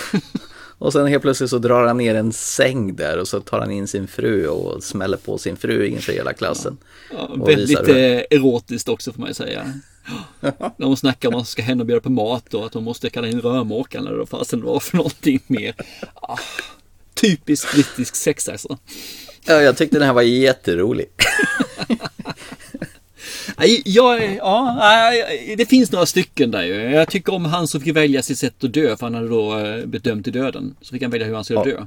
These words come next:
Speaker 1: Ja, just det. Lie-, liemannen, ja. The Reaper.
Speaker 2: Nej, nej, nej, nej, nej. Utan han som ville, det var att han blev ju jagad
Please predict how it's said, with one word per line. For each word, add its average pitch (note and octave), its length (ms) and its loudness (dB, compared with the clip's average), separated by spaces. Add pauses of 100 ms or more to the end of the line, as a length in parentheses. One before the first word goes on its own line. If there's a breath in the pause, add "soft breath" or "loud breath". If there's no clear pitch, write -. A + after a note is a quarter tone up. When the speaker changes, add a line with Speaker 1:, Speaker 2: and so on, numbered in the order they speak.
(160)
Speaker 1:
Ja, A#2 180 0
just C3 220 -2
det. F2+ 160 0 (100)
Lie-, A#2 500 -2
liemannen, A2+ 640 0
ja. C#2 120 -6 (200)
The G#2 60 -2
Reaper. G2+ 280 -2
Speaker 2:
Nej, D3 320 4
nej, B2 140 2
nej, B2 120 2
nej, A2+ 120 0
nej. G2+ 340 -8
Utan B2 220 -4
han C#3 160 -2
som C#3 140 -6
ville, C3+ 320 4
det B2 200 0
var C#3 60 -2
att C#3 80 -8
han C3 140 -2
blev C#3 120 0
ju C3 300 4 (120)
jagad C3 600 0